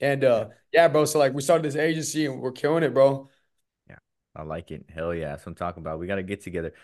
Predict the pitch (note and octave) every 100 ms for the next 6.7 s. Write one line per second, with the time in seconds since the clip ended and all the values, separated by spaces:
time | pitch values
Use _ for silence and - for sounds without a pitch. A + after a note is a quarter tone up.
0 | _ F#2+ F#2+ D3 D3 C#3+ B2 A#2+ D3+ B2
1 | - F#2+ F2 F2+ D#2+ F2+ G2+ F#2+ - -
2 | _ _ _ _ _ _ _ F#2 - C#3
3 | B2 - A#2 G2 A#2 G2+ E2+ F2+ F#2 E2+
4 | D#2 - G#2+ B2 - A2 C3 A2 - G2+
5 | A2 F#2+ F2+ F2 E2 E2+ F2 D#2+ E2 D#2
6 | D#2 D#2+ D#2+ E2+ E2 D#2+